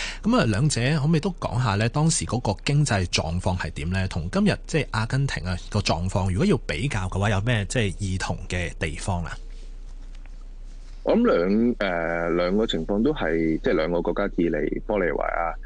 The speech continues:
Speaker 2: 呃，當時即係未 adopt 呢個，呃，震盪療法之前，其實都係經濟麻麻地啦。噉唔，即係如果唔係嘅話，都唔會要，呃，即係進行改革啦。噉亦都係有好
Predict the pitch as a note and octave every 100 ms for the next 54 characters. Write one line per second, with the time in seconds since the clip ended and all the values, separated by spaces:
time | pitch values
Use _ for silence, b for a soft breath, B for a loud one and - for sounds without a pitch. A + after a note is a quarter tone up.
0 | B B - - E2 D2+ - C3+ C3 C3+
1 | - D3 A2 F#2 D#2 D#2 D#2+ D#2+ - F2
2 | G2+ F#2 - G2+ E2+ D2+ D2+ D2+ D#2 D2+
3 | D2+ - - - - - - C#2 D2+ G2+
4 | F#2+ D#2 C#2+ F2 F2 A2+ - - - -
5 | E2+ A#2+ G#2+ D2+ D2 D2 - - - -
6 | C3+ B2+ F#2 C#2+ D#2 G2+ D#2 F#2 F#2+ G2
7 | - G2 D#2 - - - - G#2+ A2 F#2
8 | C#2+ F2+ G2+ - D2 D2 D#2 F#2+ F#2+ D2+
9 | D2+ D2+ D#2 D2+ D#2 D#2 - C#2+ - -
10 | - - D#2 - - F2 F#2 - D#2+ E2
11 | D#2+ E2+ E2 - - - F#2 B2 D3 C#3+
12 | G#2 - D3 - E2+ E2+ E2+ - B B
13 | - - D#2+ E2 F#2+ G2+ F#2+